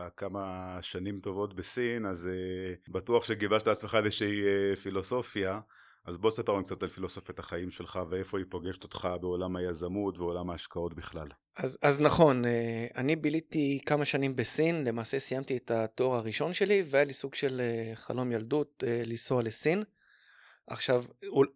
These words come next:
Speaker 2: אני אענה על השאלה שלך בצורה אחרת, זאת אומרת, זה לא שהחיים בסין עיצבו לי איזושהי פילוסופיה, אבל אולי בגלל פילוסופיית חיים וחינוך, הגעתי גם לסין. אה, ההורים שלי תמיד לימדו אותי, אמא שלי, זיכרונה לברכה, תמיד אמרה לי,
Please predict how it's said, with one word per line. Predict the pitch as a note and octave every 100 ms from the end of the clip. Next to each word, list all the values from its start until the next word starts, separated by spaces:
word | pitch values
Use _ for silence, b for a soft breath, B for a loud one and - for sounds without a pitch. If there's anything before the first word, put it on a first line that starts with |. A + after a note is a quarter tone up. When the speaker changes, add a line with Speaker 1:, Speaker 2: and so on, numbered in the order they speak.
| -
Speaker 2:
אני | C#3 C3
אענה | C3+
על | F3
השאלה | E3 E3 F3
שלך | -
בצורה | C#3+ C3 C#3+ D3+
אחרת, | - F3 D#3+
זאת | -
אומרת, | A#2
זה | A2 B2
לא | D#3+
שהחיים | F3 D3 C#3+ D3+ C3
בסין | B2 - D3+ D#3 C3+ - _ _ _ _ _ -
עיצבו | A#2+ - B2+ C#3
לי | C#3+
איזושהי | B2+ A#2+ B2
פילוסופיה, | - A#2 G#2 - E3+ - A#3+ A3+
אבל | C3+
אולי | C3+ -
בגלל | D3+ F3+
פילוסופיית | - D3 - E3+ E3 - _ -
חיים | - C3 D3 F3+ E3 B2
וחינוך, | A#2+ D3+ G3 F3+ -
הגעתי | C3+ D3+ E3 -
גם | B2+ C3 B2+
לסין. | A2 - F#3+ G#3 - _ b b b b b b b b _
אה, | C3+ C3 -
ההורים | C3 D#3+
שלי | F3 D#3
תמיד | D3+ C#3 D#3
לימדו | C#3+ C3 D#3
אותי, | D#3 C#3+
אמא | C3+
שלי, | - B2+ A#2+
זיכרונה | A2+ A#2 A2 A#2
לברכה, | C3+ A#2 A2 D3
תמיד | D3 A2+ B2+ B2
אמרה | A#2 C#3+
לי, | D#3+ D#3